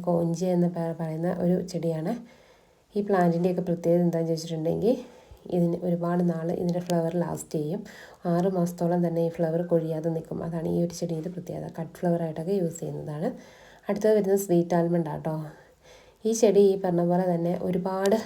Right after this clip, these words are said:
പൂക്കൾ ഉണ്ടാവുകയും ചെയ്യും. ആ ഒരു ഫ്ലവർ എന്താ വിരിഞ്ഞ് തീരാൻ ഒരുപാട് നാളെടുക്കും കേട്ടോ. കാരണം അതിൻ്റെ തുമ്പത്തുനിന്ന് പുതിയ പുതിയ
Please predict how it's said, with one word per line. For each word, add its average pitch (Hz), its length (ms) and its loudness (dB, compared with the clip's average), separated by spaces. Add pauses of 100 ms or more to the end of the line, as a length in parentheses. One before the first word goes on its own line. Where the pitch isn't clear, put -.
(220)
പൂക്കൾ 175 360 -2
ഉണ്ടാവുകയും 170 420 2
ചെയ്യും. 175 220 -2 (100)
ആ 196 40 -4 (120)
ഒരു 208 200 -6
ഫ്ലവർ 175 320 0 (640)
എന്താ 170 220 -4 (100)
വിരിഞ്ഞ് 185 340 2
തീരാൻ 175 380 2
ഒരുപാട് 165 300 2 (100)
നാളെടുക്കും 160 420 -4
കേട്ടോ. 156 160 -8
കാരണം 165 160 -8
അതിൻ്റെ 170 240 -6
തുമ്പത്തുനിന്ന് 170 420 -2 (520)
പുതിയ 190 260 4
പുതിയ 180 140 4